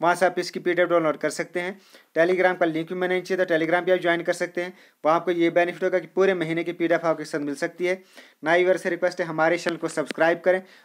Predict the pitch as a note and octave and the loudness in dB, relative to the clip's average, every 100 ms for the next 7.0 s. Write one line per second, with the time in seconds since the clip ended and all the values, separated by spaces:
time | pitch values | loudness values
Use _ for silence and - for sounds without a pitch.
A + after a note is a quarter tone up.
0 | - F3 F#3 F3+ F#3 F#3 E3+ E3+ E3 E3 | -2 2 4 4 2 2 -2 2 2 4
1 | D#3+ D#3 D#3 D3+ D3 D3+ D#3 F3 F#3+ - | 4 2 4 0 0 0 0 0 -2 -6
2 | - - D3+ E3+ E3+ F3 E3 D#3+ D#3+ E3 | -18 -4 2 2 2 -2 0 0 0 -8
3 | D#3+ D3+ D3+ D3+ F3 F3+ F3 E3+ D#3 D3 | -4 -4 -4 -6 -6 -4 -6 -4 -4 -2
4 | D#3 D3+ D#3 D3+ E3 E3 E3+ E3 E3+ F#3+ | -2 0 0 -2 -4 -4 -4 -2 0 0
5 | F#3+ - - _ D#3 D#3+ F3+ F#3+ F3+ E3 | -2 -20 -20 _ -4 2 2 2 0 -2
6 | E3 D#3+ E3+ E3 E3+ E3 - E3+ F#3 | -2 -8 -6 -4 -4 -4 -4 -6 -6